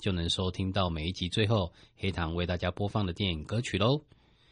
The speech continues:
今年已经过了一半了，到目前为止，有没有哪一部电影已经成为你二零二四年的最爱呢？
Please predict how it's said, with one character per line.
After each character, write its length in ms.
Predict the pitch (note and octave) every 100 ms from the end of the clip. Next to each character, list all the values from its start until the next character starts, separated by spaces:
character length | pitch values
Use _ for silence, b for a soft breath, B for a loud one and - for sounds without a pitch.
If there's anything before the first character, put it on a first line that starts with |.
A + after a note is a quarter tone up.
| b b b
今 140 | - F3
年 160 | F3
已 40 | B2
经 180 | C3+ D3+
过 120 | C#3+
了 80 | G#2+
一 60 |
半 240 | G2+ A#2 F#2
了， 220 | D#2 E2
到 160 | G#2+
目 160 | G#2 G#2+
前 120 | G2
为 160 | E2 F2
止， 300 | - D2+ D2
有 80 | E2
没 80 | F2+
有 80 | G#2
哪 120 | E2+
一 40 |
部 160 | F2+ A2+
电 180 | B2 A2
影 140 | F2+
已 100 | D#2
经 220 | D#2 F#2+ F#2+
成 160 | F2
为 120 | F2 F2
你 180 | D#2 D2+
二 160 | C#3 A#2+
零 200 | G2+ G#2
二 120 | D3
四 160 | C#3 C3+
年 160 | G#2
的 120 | F#2 F2+
最 240 | A#2+ A2+
爱 100 | A2+
呢？ 260 | G#2+ G#2+